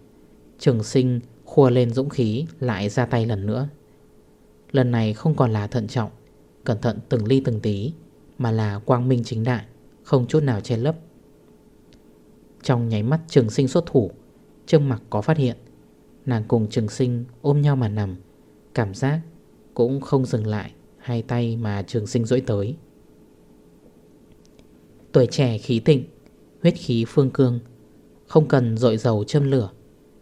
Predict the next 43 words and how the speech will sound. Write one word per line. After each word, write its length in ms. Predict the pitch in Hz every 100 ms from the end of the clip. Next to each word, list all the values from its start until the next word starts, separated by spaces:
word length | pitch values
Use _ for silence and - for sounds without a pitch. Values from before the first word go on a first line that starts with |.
| _
một 140 | 135 123
điểm 200 | 123 101
hỏa 200 | 120 104
tinh 320 | - 127 120 - - - _
liền 200 | 131 117
có 120 | 120
thể 260 | 165 139 104
trong 260 | - 135
nháy 140 | 127 113
mắt 220 | 135 160
đốt 240 | 143 156
lên. 240 | 139 120 113 - - - - _ - _ -
Có 100 | 120
vết 140 | 165
xe 220 | 175 151
đổ, 280 | 127 120 95 - - - -
lần 200 | 131 123
này 260 | 117 113 107
liền 220 | 113 113
lớn 300 | 110 117 120
mật 120 | 151
hơn 160 | 139 135
rất 140 | 170
nhiều. 260 | 160 131 107 - - - - _ - _
Trương 220 | - 139 131
Mặc 120 | 110
cũng 120 | - 120
không 220 | 147 131
chối 180 | - 120
từ 220 | 151 135
cự 160 | - 107
tuyệt. 200 | 123 104 - - _ _ _ _ _ _ _ _ _ _
Liền 240 | 147 139 117
theo 200 | 143 135
sau 400 | - 131 127 - - _ _
lại 160 | 127 117
là 120 | 113
một 180 | 113 113
hồi 320 | 117 110 104
sấm 240 | - 120
sét 280 | 120 185 180
vang 160 | 139 127
dội, 220 | 123 110